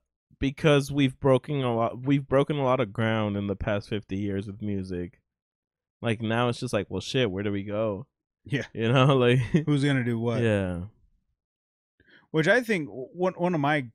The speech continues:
Speaker 2: craziest fucking things hearing is, a-, and nothing against them,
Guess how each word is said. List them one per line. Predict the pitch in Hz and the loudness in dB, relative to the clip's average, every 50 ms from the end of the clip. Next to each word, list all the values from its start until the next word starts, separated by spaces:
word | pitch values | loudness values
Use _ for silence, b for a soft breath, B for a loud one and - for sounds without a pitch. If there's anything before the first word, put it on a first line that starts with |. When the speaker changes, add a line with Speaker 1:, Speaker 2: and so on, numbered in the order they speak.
| _ _ _ _ - - 175 151 143 _ _ _ _ _ _ _ | _ _ _ _ -20 -20 -20 -20 -20 _ _ _ _ _ _ _
Speaker 2:
craziest | - - - - - 160 170 170 170 147 139 127 120 113 - | -16 -16 -16 -8 -4 -2 0 0 0 0 0 -2 -2 -4 -6
fucking | - 123 117 - 120 113 110 | -6 -6 -6 -6 -8 -10 -8
things | 104 117 110 110 104 | -8 -8 -10 -8 -8
hearing | 110 117 113 110 107 107 104 104 | -6 -6 -6 -4 -4 -6 -6 -6
is, | 107 104 98 92 - _ _ _ _ _ _ _ _ _ _ _ _ _ _ _ _ | -6 -8 -10 -12 -16 _ _ _ _ _ _ _ _ _ _ _ _ _ _ _ _
a-, | 131 131 - - - - - | -10 -10 -10 -10 -10 -4 -2
and | 160 151 143 123 - _ | -2 0 -2 -4 -6 _
nothing | 156 165 180 185 185 202 180 | 0 0 2 2 2 2 0
against | 156 135 143 143 135 123 | 0 2 0 0 0 -2
them, | - 120 117 | -6 -8 -8